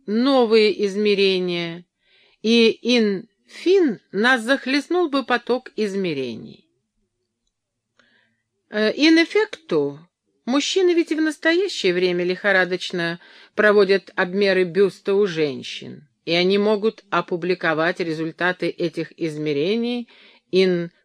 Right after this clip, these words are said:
praxi когда угодно. Я все-таки не желала бы, чтобы в протокол было записано о таблицах измерений седалища мужчин in memoriam. Я предлагаю вернуться к рассмотрению данного вопроса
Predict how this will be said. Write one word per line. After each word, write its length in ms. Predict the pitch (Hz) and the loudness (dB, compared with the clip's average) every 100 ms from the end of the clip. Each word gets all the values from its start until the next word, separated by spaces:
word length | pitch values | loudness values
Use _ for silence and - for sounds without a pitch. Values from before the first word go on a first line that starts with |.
| - | -6
praxi 580 | 233 320 269 - - 143 | -2 0 -2 -8 -14 -10
когда 380 | - 143 156 190 | -8 -4 -2 0
угодно. 720 | 220 220 330 240 - 147 - _ _ _ _ _ - _ _ _ - | 0 -2 -6 -6 -12 -20 -20 _ _ _ _ _ -20 _ _ _ 0
Я 180 | 330 | 0
все-таки 420 | 339 381 359 - 349 | 2 0 2 2 4
не 180 | 349 | 4
желала 600 | 330 359 349 247 151 127 | 4 4 2 2 0 -4
бы, 180 | 123 127 | -10 -12
чтобы 380 | 143 - 185 208 | -8 -4 0 -2
в 40 | |
протокол 600 | - 220 226 254 - 403 | 0 0 0 0 2 2
было 240 | 269 254 240 | 4 2 2
записано 760 | 233 233 311 285 254 233 220 - - | 2 0 -4 -4 -2 0 -2 -4 -6
о 100 | 220 | -2
таблицах 640 | 202 214 214 254 - 220 - - | 2 2 2 -2 -2 -6 -4 -6
измерений 840 | 196 180 202 226 339 320 277 240 - - | -4 -2 -2 0 0 0 -2 -4 -12 -14
седалища 720 | - 247 226 269 240 - 233 | -6 0 2 2 -2 -4 -4
мужчин 680 | 208 - - - 320 294 240 _ _ _ - | -4 -4 -6 -4 -2 -2 -8 _ _ _ -2
in 300 | 262 254 247 | 0 0 0
memoriam. 800 | 254 247 208 160 135 131 - - _ _ _ _ _ _ _ - | -2 -2 -2 -4 -8 -12 -16 -20 _ _ _ _ _ _ _ -4
Я 180 | 196 233 | 0 0
предлагаю 600 | 240 233 262 277 269 247 | 0 0 2 4 4 2
вернуться 480 | 262 262 302 - | 0 -2 -4 -6
к 80 | - | -4
рассмотрению 760 | 233 220 233 220 262 262 240 208 | -4 -2 -4 -2 -2 0 -2 0
данного 460 | 240 233 220 208 | 0 0 -2 -2
вопроса 580 | 185 180 - 330 - | -2 -4 -2 -4 -4